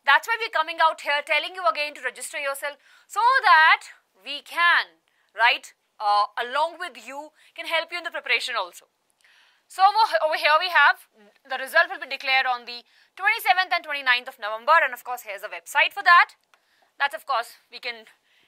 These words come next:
definitely discuss later. Here we have the exam pattern, everyone. Okay, five minutes more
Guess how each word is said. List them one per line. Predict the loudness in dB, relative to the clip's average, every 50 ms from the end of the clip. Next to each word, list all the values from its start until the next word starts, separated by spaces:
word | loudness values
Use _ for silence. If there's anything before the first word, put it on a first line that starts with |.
| _ _ _ 2 4
definitely | 4 4 4 2 -2 -4 -2 0 0 0 -2
discuss | -4 -2 -2 -2 -2 -2 -4 -6
later. | -6 -6 -6 -4 -4 -2 -4 -4 -6 _ _
Here | 0 4 4 6 6 4
we | 4 4 4 4
have | 4 4 0 -4 _ _ _ _ _ _ _ _
the | -4 -2 -2 -2
exam | 2 4 4 4 4 4
pattern, | 4 4 4 4 4 2
everyone. | 2 0 0 -2 -4 -4 -6 -8 _ _ _ _ _ _ -20
Okay, | -14
five | 0 4 6 6 6
minutes | 4 4 4 2 2 2 2
more | 4 6